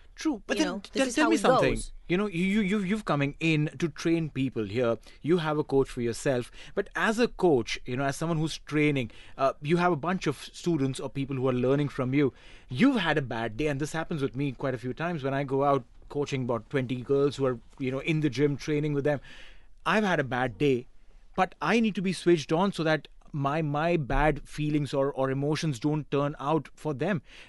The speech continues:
Speaker 1: Uh, it, it does become challenging.
Speaker 2: It
Speaker 1: And
Speaker 2: does become challenging, but, you know, you know how I do it? It, it
Speaker 1: Mm-hmm.
Speaker 2: is really very simple,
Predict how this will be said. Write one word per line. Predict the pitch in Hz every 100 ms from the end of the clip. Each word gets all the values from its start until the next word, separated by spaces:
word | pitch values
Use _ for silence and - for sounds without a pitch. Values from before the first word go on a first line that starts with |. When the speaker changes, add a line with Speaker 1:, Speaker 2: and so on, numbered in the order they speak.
| -
Speaker 1:
Uh, | 151 151 -
it, | - 214
it | 208 175 -
does | 165
become | 190 - 185
challenging. | 143 110 110 113 160 - - - - -
Speaker 2:
It | 185
Speaker 1:
And | 190
Speaker 2:
does | 277
become | 285 - 247
challenging, | 233 269 320 311 214 190
but, | 175 180 - -
you | - 196 233
know, | 262 247
you | 226
know | 269
how | 302 277
I | 226
do | 196 214
it? | 262
It, | - 196
it | 220
Speaker 1:
Mm-hmm. | 160 170
Speaker 2:
is | 220 180
really | 190 247 233
very | 180 185 202
simple, | - 226 226